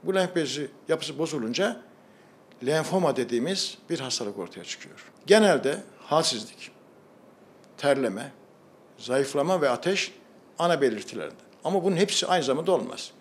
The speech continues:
Ama hastalarımız büyük çoğunluğu boyunda, koltuk altında ve kasıktaki lenf bezi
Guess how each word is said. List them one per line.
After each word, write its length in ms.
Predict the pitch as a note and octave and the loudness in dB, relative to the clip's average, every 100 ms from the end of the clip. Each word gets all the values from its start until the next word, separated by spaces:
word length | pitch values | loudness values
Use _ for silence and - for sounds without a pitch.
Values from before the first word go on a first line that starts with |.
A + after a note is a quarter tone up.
| - - - - | -20 -20 -16 -2
Ama 280 | A3 G3 D3 | 2 2 2
hastalarımız 560 | - G#3+ E3 C3+ B2 | 0 2 2 0 -2
büyük 140 | F#3+ G#3+ | -2 -2
çoğunluğu 480 | - F#2+ F2 G2+ F#3 - - - | -4 -4 -6 -8 -10 -18 -20 -10
boyunda, 580 | D3 D#3 D#3+ D#3 G3 E3+ - - - - | 2 2 2 2 0 0 -8 -20 -20 -6
koltuk 320 | B2+ C3 G3+ | -4 -4 -2
altında 560 | C3+ A2+ A#2+ B2 - - - - - - - | -2 -4 -4 0 0 -2 -16 -20 -20 -12 -4
ve 140 | F3 | -2
kasıktaki 800 | - F3 - - E3 - A3 G#3 | -2 0 -2 0 -4 -2 -6 0
lenf 260 | E3+ F3 F3 | 2 2 0
bezi 420 | B2+ - D#3 | -2 -2 -4